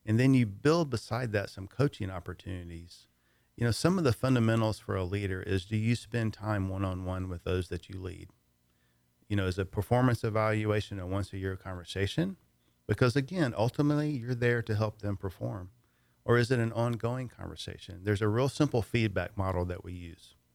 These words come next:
It starts with setting expectations, coming in beside them and give them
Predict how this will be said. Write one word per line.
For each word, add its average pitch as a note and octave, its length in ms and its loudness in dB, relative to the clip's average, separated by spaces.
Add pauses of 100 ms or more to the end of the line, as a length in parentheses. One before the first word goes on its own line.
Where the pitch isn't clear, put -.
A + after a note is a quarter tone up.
(600)
It B2 100 -6
starts A#2 340 4
with G#2+ 140 6
setting A2 340 0
expectations, G2+ 960 -6 (960)
coming A2 240 2
in A2+ 100 2
beside G#2+ 460 -4
them G2+ 200 -2
and F#2+ 140 -6
give G2+ 200 -2
them G#2 300 -4